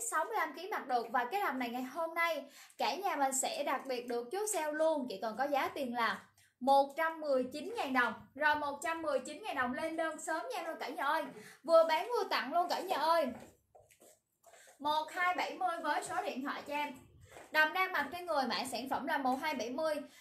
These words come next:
Chị nào mà mình chưa có cái mẫu đầm này của em thì mình đặt hàng sớm luôn. Một hai bảy mươi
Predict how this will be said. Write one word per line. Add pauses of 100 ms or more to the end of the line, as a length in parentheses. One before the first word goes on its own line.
Chị
nào
mà
mình
chưa
có
cái
mẫu
đầm
này
của
em
thì
mình
đặt
hàng
sớm
luôn. (360)
Một (140)
hai
bảy
mươi